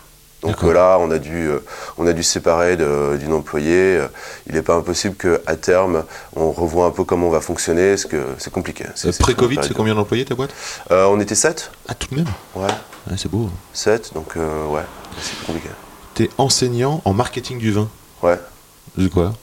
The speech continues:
Speaker 1: Pourquoi le mar-, pourquoi le
Speaker 2: C'est
Speaker 1: marketing
Speaker 2: quoi ?
Speaker 1: du vin ?
Speaker 2: Non, non, c'est quoi, euh, le marketing du vin ? C'est, qu'est-ce que,
Speaker 1: Bah,
Speaker 2: qu'est-ce que t'enseignes ? Euh, t'apprends
Speaker 1: Ah,
Speaker 2: quoi ?
Speaker 1: ouais,
Speaker 2: T'apprends quoi à qui ?
Speaker 1: Alors ça, c'est un truc, ça, c'est un truc que je trouve très intéressant quand tu regardes un petit peu tout ce qui se fait sur les discours autour du vin. Donc ça, c'est quelque chose qui t'intéresse.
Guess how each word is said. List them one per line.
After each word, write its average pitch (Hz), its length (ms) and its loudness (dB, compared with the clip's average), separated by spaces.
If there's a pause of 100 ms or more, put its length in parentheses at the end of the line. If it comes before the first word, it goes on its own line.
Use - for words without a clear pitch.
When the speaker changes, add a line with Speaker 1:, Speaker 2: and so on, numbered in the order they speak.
(460)
Speaker 1:
Pourquoi 92 240 2
le 110 80 6
mar-, 101 220 4
pourquoi 107 180 4
le 107 60 6
Speaker 2:
C'est 113 80 6
Speaker 1:
marketing 113 120 6
Speaker 2:
quoi ? 127 100 6
Speaker 1:
du 110 60 2
vin ? 131 80 4
Speaker 2:
Non, 135 60 4
non, 147 60 4
c'est 135 120 0
quoi, 117 140 4
euh, 101 420 6
le 95 40 6
marketing 101 400 0
du 104 100 4
vin ? 113 160 4
C'est, 90 460 4
qu'est-ce 101 160 0
que, - 60 2
Speaker 1:
Bah, 127 140 8
Speaker 2:
qu'est-ce 135 140 8
que 151 60 0
t'enseignes ? 139 480 4
Euh, 101 200 6
t'apprends 123 320 2
Speaker 1:
Ah, 151 80 8
Speaker 2:
quoi ? 147 120 8
Speaker 1:
ouais, 147 120 6
Speaker 2:
T'apprends 135 340 4
quoi 151 180 6
à 127 80 6
qui ? 139 260 -2 (320)
Speaker 1:
Alors 131 280 6
ça, 170 180 6
c'est 143 160 6
un 113 160 6
truc, 143 200 0
ça, 135 100 6
c'est - 120 4
un 101 80 8
truc 135 160 2
que 117 80 2
je - 80 2
trouve 104 240 4
très 110 180 2
intéressant 113 440 4
quand 110 100 0
tu - 120 -2
regardes 104 240 6
un 95 60 4
petit 92 200 -4
peu 110 180 2
tout - 180 -6
ce - 80 -4
qui 92 100 -4
se - 80 0
fait 107 120 4
sur 101 160 2
les 85 80 2
discours 90 560 0
autour 95 220 2
du 90 100 0
vin. 131 160 4
Donc 92 140 0
ça, 107 80 0
c'est 98 100 0
quelque 82 160 -6
chose - 140 -4
qui 85 80 -8
t'intéresse. 107 480 2